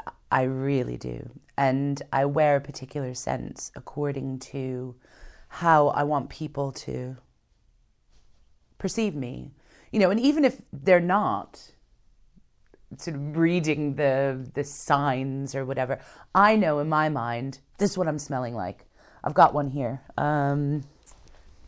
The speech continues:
this is a perfect example. Bondi, which is just the most elegant black bottle, pure black. And this is a scent that I wear when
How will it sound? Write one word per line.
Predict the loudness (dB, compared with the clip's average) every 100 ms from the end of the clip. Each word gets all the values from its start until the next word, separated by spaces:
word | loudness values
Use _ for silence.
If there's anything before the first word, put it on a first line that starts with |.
| -20 -20 0
this | 2
is | 4
a |
perfect | 4 4 2 0
example. | -4 -4 -4 -4 -8 -10 -16 -20 -20 _ _ -20 -8
Bondi, | -2 -2 -2 -8 -14 -20 _ _ _ -20 -20 -20 _ -8
which | -6 -2
is | -4 -4
just | -8 -8 -6
the |
most | -2 -2 -4 -8
elegant | -4 -4 -4 -6 -8 -12 -16 -20 -20 -20 _
black | -2 2 2 0
bottle, | -4 -2 -2 -6
pure | -14 -14 -4 -2
black. | -2 -4 -6 -10 _ -20 -20 -20 -8
And | -2 0 6
this | 8 8 6 -8 -14 -16 -12 -6
is | -4
a | -4
scent | -2 -2 -2
that | 0
I | 0
wear | 2 2 2 2 0 -6 _ -20 -20 -20 _ -4
when | 0 4 2 0 -4